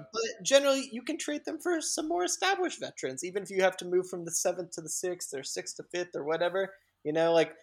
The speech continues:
when the Ravens were, are, like, the Ravens are a perfect example. They, they trade for a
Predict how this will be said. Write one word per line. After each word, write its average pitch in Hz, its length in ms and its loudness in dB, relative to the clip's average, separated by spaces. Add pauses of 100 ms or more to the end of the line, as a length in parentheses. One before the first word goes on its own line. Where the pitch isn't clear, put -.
(140)
when 165 160 0
the 160 80 4
Ravens 170 520 6
were, 160 140 0
are, 147 320 2 (260)
like, 160 220 0
the 160 80 -4
Ravens 165 340 6
are 131 80 -4
a 135 40 -10
perfect 135 260 -2
example. 135 360 -4
They, 180 200 2 (220)
they 180 200 -2
trade 170 340 0
for 151 360 4
a 151 180 2